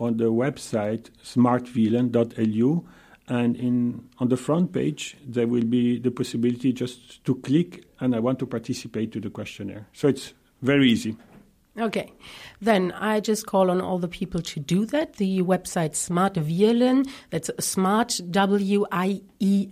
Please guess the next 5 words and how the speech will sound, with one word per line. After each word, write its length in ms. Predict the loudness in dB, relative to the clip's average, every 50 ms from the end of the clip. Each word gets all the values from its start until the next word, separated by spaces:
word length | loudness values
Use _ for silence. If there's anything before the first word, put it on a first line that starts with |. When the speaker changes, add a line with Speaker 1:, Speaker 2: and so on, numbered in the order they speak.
| -4
Speaker 2:
L 260 | -2 0 0 0 0 -2 -4 -4
E 240 | -2 -2 -2 -4 -4 -6
N 320 | -4 -2 0 0 0 -2 -2 -6 -12 -20 -20 -20 _ _ _ _ _ _ -16 -4
dot 440 | 2 2 2 2 2 -2 -8 -10 -10 -14 -20 -20 _ _ _ _ _ -6
org. 400 | 0 2 2 2 0 -2 -10